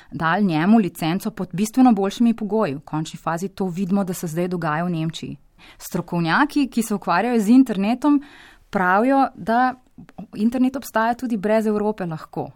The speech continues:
a ne. In na to se začenja opozarjati, ko, ko se govori, da bojo te pravice, ta nova sorodna pravica, jo bo Google zvozil ali bo dobil ful nizko licenco ali bo pa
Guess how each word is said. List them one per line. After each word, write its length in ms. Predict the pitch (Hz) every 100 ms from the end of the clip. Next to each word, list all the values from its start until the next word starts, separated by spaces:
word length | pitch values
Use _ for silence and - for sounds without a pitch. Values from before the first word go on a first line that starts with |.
| _ -
a 100 | 165
ne. 140 | 165 -
In 140 | 170
na 100 | 185
to 280 | 185 294 330
se 140 | 302
začenja 460 | 208 202 233 247 240
opozarjati, 760 | 196 180 151 165 180 226 233 - - - _
ko, 240 | - 202 180 - -
ko 180 | - -
se 280 | - 196 175
govori, 540 | 165 160 165 180 247 247 - - -
da 160 | - 160
bojo 300 | 175 202 156 - _ -
te 140 | 277 285
pravice, 540 | 196 165 190 - 143 131 _
ta 140 | - 196
nova 240 | 208 214
sorodna 400 | 208 185 185 180
pravica, 460 | 160 160 175 - 151
jo 140 | 165 180
bo 120 | 175
Google 320 | 165 226 180 156
zvozil 540 | 170 151 156 185 269
ali 120 | - 180
bo 120 | 175
dobil 280 | 170 208 220
ful 180 | 226
nizko 300 | 214 202 -
licenco 580 | 175 160 165 160 196 220
ali 160 | - 175
bo 100 | 165
pa 180 | -